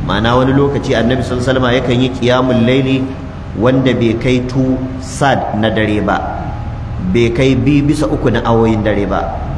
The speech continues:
Wani lokaci sai ya yi rabin dare, wani lokaci kuma sai ya yi ɗaya bisa ukun dare.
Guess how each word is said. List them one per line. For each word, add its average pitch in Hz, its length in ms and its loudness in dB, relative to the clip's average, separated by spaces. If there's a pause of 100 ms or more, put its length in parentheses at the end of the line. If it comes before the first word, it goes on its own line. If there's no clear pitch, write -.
(140)
Wani 135 240 4
lokaci 135 560 0 (160)
sai - 240 -2
ya 143 160 4
yi 127 180 4 (300)
rabin 127 400 2
dare, 107 320 0 (320)
wani 135 160 4
lokaci 143 480 2
kuma 135 160 2
sai 135 160 0
ya 135 140 4 (100)
yi - 20 0 (300)
ɗaya 139 160 4
bisa 143 240 0
ukun 127 240 0
dare. 104 320 0